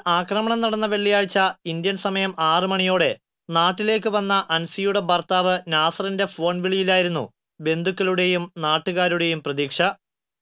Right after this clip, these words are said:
വെടിവയ്പ്പിനിടയിൽ കാലിന് പരിക്കേറ്റ അൻസി ആശുപത്രിയിലാണെന്നായിരുന്നു സന്ദേശം. ശനിയാഴ്ച ഉച്ചവരെ ആ വിശ്വാസത്തിലായിരുന്നു അൻസിയുടെ മാതാവും സഹോദരനും നാസറിന്റെ കുടുംബവും പിടിച്ചു നിന്നത്. എന്നാൽ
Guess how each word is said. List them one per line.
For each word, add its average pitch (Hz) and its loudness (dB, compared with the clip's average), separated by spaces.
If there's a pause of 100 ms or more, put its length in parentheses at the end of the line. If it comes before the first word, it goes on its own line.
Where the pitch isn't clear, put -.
(120)
വെടിവയ്പ്പിനിടയിൽ 180 0
കാലിന് 165 2
പരിക്കേറ്റ 185 0 (160)
അൻസി 165 0 (420)
ആശുപത്രിയിലാണെന്നായിരുന്നു 190 2
സന്ദേശം. 147 0 (460)
ശനിയാഴ്ച 214 0
ഉച്ചവരെ 214 2 (120)
ആ 160 2
വിശ്വാസത്തിലായിരുന്നു 196 0 (360)
അൻസിയുടെ 190 2
മാതാവും 185 2
സഹോദരനും 185 0
നാസറിന്റെ 170 0
കുടുംബവും 175 0
പിടിച്ചു 156 -6
നിന്നത്. 147 0 (640)
എന്നാൽ 160 2